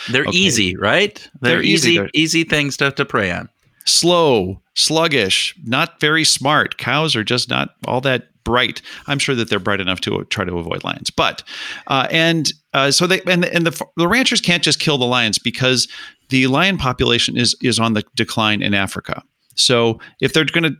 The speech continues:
Speaker 2: the ranchers are gonna try to save their cows, they're gonna have to figure out some other way than just killing the lions.
Speaker 1: Right.
Speaker 2: So, so they paired up with some researchers,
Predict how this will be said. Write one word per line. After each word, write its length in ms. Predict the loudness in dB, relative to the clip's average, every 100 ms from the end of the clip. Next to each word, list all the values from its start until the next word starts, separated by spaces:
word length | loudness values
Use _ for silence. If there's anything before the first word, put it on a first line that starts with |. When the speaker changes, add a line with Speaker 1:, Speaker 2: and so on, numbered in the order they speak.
| _ _ _
Speaker 2:
the 80 | -2
ranchers 360 | 0 2 2 2
are 60 |
gonna 160 | 2 2
try 280 | 0 0 2
to 80 | 2
save 540 | 2 2 2 2 0
their 140 | -2 -2
cows, 480 | -2 0 0 0 0
they're 120 | -2
gonna 140 | 0
have 120 | -2 -2
to 80 |
figure 300 | -2 0 2
out 160 | 2 2
some 300 | 0 0 0
other 360 | 0 0 2 2
way 480 | 2 2 2 0 -2 -10 -2
than 120 | 0
just 220 | 2 0
killing 320 | 0 0 2 0
the 80 |
lions. 600 | 0 0 0 -2 -2 -6 -6 _ _ _ 0
Speaker 1:
Right. 60 | 2
Speaker 2:
So, 400 | 4 4 4 0 _ -4
so 200 | -2 0
they 120 | 0
paired 480 | -2 0 2 2 0
up 280 | -2 -2 -2
with 220 | 0 0
some 640 | 2 0 2 2 2 0 -2 -8 -12 0
researchers, 760 | 2 2 0 -4 -6 -2 -2